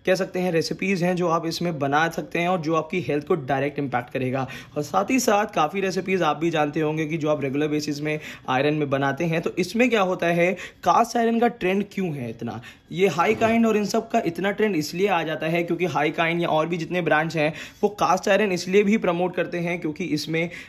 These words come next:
डायरेक्टली इम्पैक्ट होता है, अ, जैसे कि चिल्ड्रंस हो गई और वुमेन्स की हेल्थ को लेके।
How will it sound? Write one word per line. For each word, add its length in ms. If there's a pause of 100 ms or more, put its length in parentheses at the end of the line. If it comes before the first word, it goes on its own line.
(140)
डायरेक्टली 340
इम्पैक्ट 420
होता 200
है, 240
अ, 40 (300)
जैसे 500
कि 240
चिल्ड्रंस 560
हो 100
गई 120
और 100
वुमेन्स 340
की 140
हेल्थ 200
को 120
लेके। 360